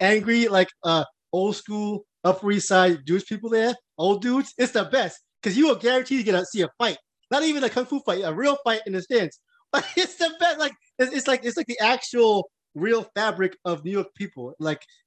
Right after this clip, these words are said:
cool, they, they, they old boy had nothing to do. So they gotta go see the mo-, the film movie. They're there every time.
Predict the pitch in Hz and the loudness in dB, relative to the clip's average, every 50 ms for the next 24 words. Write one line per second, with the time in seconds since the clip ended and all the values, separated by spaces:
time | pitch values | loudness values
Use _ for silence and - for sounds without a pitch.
0 | _ _ - - 160 180 180 185 180 185 156 160 156 151 160 160 - - 196 190 | _ _ -4 0 2 4 4 2 2 0 -2 -2 -2 -2 -2 -2 -4 0 2 2
1 | 196 196 180 - - - _ _ _ _ - 185 208 214 214 220 226 185 151 170 | 4 4 2 -2 -6 -14 _ _ _ _ 0 2 4 4 4 4 2 0 -4 -2
2 | 185 202 185 165 185 196 202 202 190 202 202 196 190 - _ _ _ - - 214 | 0 0 0 0 -2 -2 -4 -4 -4 -4 -4 -4 -6 -8 _ _ _ 2 2 4
3 | 202 196 185 - 214 180 214 214 - - - 240 240 226 196 180 180 190 202 233 | 4 2 2 0 -2 -2 -4 -6 -8 -8 -6 -4 -4 -2 -2 0 2 2 4 4
4 | 247 277 330 254 - 262 277 214 185 | 4 2 2 0 0 0 0 0 -2